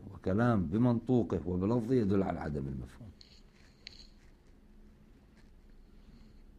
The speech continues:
"إن جاءكم فاسق بنبأ فتبينوا"، بناء على أن لا مفهوم، "إن جاءكم عادل فلا تتبينوا".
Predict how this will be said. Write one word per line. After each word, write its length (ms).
"إن 160
جاءكم 680
فاسق 600
بنبأ 580
فتبينوا"، 680
بناء 300
على 220
أن 140
لا 220
مفهوم، 440
"إن 140
جاءكم 420
عادل 300
فلا 240
تتبينوا". 640